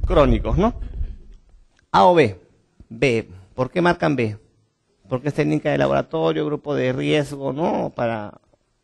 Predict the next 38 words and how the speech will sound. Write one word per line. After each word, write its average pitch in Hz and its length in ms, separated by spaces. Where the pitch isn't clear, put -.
hepatitis 120 560
B, 110 180
¿no? 135 200
El 135 80
germen 180 320
etiológico 170 480
usual 160 340
de 147 120
mec, 135 440
mec 165 360
en 143 140
el 135 80
adulto, 156 360
¿cuál 156 240
es? - 380
Neumococo. 113 960
Neumococo 135 480
es 156 60
más 165 160
frecuente, 160 380
ya 151 100
saben 147 340
qué 147 100
más, 120 240
¿no? 156 220
En 135 80
sinusitis, 135 800
otitis 123 260
media 110 260
aguda, 147 380
neumonía, 120 760
neumonía 110 420
en 113 80
V 107 80
I 104 220
H, 139 340
neumonía 110 540
redonda. 135 680